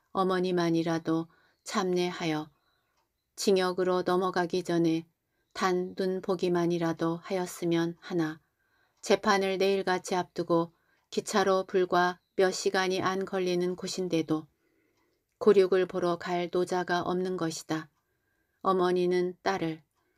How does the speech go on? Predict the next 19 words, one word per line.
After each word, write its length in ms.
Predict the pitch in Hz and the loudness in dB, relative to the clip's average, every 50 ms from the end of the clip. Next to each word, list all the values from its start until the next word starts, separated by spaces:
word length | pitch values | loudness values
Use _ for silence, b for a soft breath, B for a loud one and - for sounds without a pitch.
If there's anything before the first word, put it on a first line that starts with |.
| _ _ _ _ | _ _ _ _
딸은 360 | - 202 190 180 180 180 180 - | 2 2 2 4 2 0 0 0
어머니를 600 | 185 190 185 185 185 180 175 175 170 175 175 180 | -2 -2 0 0 0 0 0 0 0 0 -2 -2
쳐다만 560 | 175 - - 208 - 190 190 185 185 180 180 | -6 -6 -6 -2 0 0 0 0 -2 -4 -4
보며 400 | 175 180 165 156 156 156 156 160 - _ _ _ _ _ _ _ _ _ _ _ | -4 -2 0 2 2 2 0 -4 -10 _ _ _ _ _ _ _ _ _ _ _
종일 420 | - - 220 202 190 190 190 190 185 | -6 -2 0 0 2 0 0 -2 -4
동안 480 | - - 175 175 175 175 175 175 180 | -2 2 4 4 4 4 2 0 -4
궁식거릴 760 | - - - 196 185 - - 175 - - 175 170 170 175 175 _ | -8 -6 -6 -4 -4 -4 -6 -8 -4 -2 -2 0 0 -2 -2 _
뿐이다. 500 | - 185 180 180 170 - 156 151 151 147 _ _ _ _ _ _ _ _ _ _ _ _ _ _ _ _ _ _ _ _ | -4 -2 -2 -2 -2 -2 -4 -6 -6 -10 _ _ _ _ _ _ _ _ _ _ _ _ _ _ _ _ _ _ _ _
생각다 560 | - - 233 208 196 202 196 190 - - 185 185 | -6 -2 0 0 2 2 0 0 0 0 0 2
못해 480 | 185 180 180 - - - 180 180 180 175 | 2 0 -2 -2 -4 -2 -2 -2 -2 -4
분녀는 580 | - 180 180 175 175 170 165 165 165 165 170 - _ _ _ _ _ - | -2 -2 0 2 2 2 4 4 2 2 0 -4 _ _ _ _ _ -10
밤늦게 720 | - - 190 185 180 180 180 175 - - 175 175 175 180 - | -4 -2 0 2 2 0 0 -4 -4 -4 -2 -2 -2 -6 -6
거리로 420 | - - 185 175 180 175 175 175 170 | -2 0 0 2 2 0 0 -2 -2
나갔다. 640 | - 170 165 170 165 160 _ _ - 156 151 156 - _ _ _ _ _ _ _ _ _ _ _ _ - | -2 -4 -2 -4 -6 -6 _ _ -8 -8 -8 -8 -12 _ _ _ _ _ _ _ _ _ _ _ _ -4
망가비 580 | 196 190 180 180 180 180 175 175 170 180 175 165 | 0 2 2 2 4 2 2 2 0 0 -2 -2
밖엔 560 | 170 165 165 - _ - 165 165 165 170 - _ _ _ _ | -2 -4 -6 -6 _ 0 0 0 0 0 -4 _ _ _ _
생각나는 760 | - - 202 190 175 185 180 185 185 185 175 175 175 170 165 | -6 -2 -2 0 0 0 0 0 0 0 0 0 0 0 0
것이 260 | 165 160 160 - 170 | -2 -4 -4 -4 -4
없다. 480 | 165 160 _ _ - - 147 151 - | -6 -6 _ _ -8 -8 -8 -8 -8